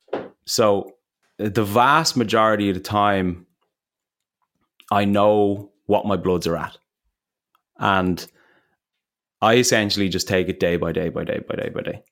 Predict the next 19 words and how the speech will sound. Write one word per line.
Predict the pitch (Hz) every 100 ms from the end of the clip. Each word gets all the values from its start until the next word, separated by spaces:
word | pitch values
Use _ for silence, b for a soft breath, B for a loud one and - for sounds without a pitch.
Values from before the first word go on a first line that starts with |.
| _ _ _ _ _ -
Now, | 104 98 90
there | 104 110
will | 104 131
be | 120 113
periods | 110 101 98 92
of |
time | - 95 95 92
where, | 92 92 87 B B B B _ _ _ -
like, | 92 - -
let's | 98 -
say, | 92
for | 92
example, | 87 95 98
like, | 101 90
when | 107
I | 110
was | 104
in | 95
America, | 90 98 98 -